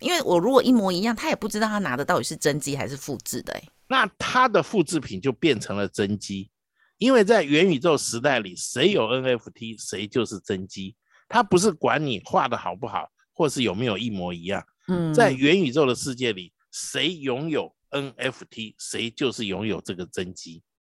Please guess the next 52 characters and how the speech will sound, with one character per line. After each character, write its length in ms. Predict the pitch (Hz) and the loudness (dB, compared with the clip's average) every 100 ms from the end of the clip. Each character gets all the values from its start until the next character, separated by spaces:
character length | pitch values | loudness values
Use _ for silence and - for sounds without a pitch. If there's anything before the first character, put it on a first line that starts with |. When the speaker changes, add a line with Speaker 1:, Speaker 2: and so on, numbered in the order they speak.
| _ - | _ -6
Speaker 1:
哦。 320 | 180 190 233 | -4 0 4
Speaker 2:
就 120 | 247 254 | 4 4
是 180 | 156 | 0
这 160 | 123 156 | -2 -2
么 140 | 123 | -2
认 280 | 104 120 90 | 0 0 0
定。 220 | 98 87 _ _ _ | -10 -14 _ _ _
Speaker 1:
所 160 | - 247 | 2 4
以 140 | 240 | 4
这 100 | 208 | 2
样 160 | 254 240 | 2 4
缺 180 | 285 226 | 4 4
点 180 | 196 | 4
的 120 | 147 160 | 2 2
话， 160 | 185 | 2
就 80 | 170 | 0
是 140 | 180 | 0
说 280 | 175 170 160 | 0 2 2
它 280 | 151 220 247 | 2 2 2
拥 240 | 202 214 | 4 2
有 120 | 190 120 | 2 2
这 100 | 180 | 2
个 120 | 139 - | 2 2
N-， 280 | - 180 185 _ | 2 2 0 _
呃 200 | 143 127 | -2 0
，N 220 | - 190 185 | 2 2 2
F 160 | 170 | 0
T 200 | - 160 | -4 -2
的 220 | 151 101 - - | 0 0 -4 -6
算 260 | - 180 165 | 0 0 4
认 200 | 196 139 | 4 4
证 220 | - 123 | 0 0
好 160 | 95 98 | 0 -4
了， 100 | - | -2
可 120 | 147 | -2
是 100 | 196 | 0
实 360 | 262 - 165 208 | 2 2 2 0
际 180 | - 277 | 0 2
的 160 | 160 175 | 4 2
画 320 | 226 185 131 | 2 0 0
作 240 | - 151 | 0 0
真 240 | - 208 214 | 2 2 2
真 220 | 208 214 | 0 0
假 180 | 156 139 | 0 0
假 180 | - - - _ _ - | 0 0 -4 _ _ 2
就 160 | 254 208 - - | 4 4 0 -8
可 240 | - 156 | 2 2
能 160 | 123 131 | 4 0
不 220 | 143 196 | 2 2
一 80 | 127 | 2
定 240 | - 151 | 0 -2
咯。 280 | - - 175 | -2 -8 -8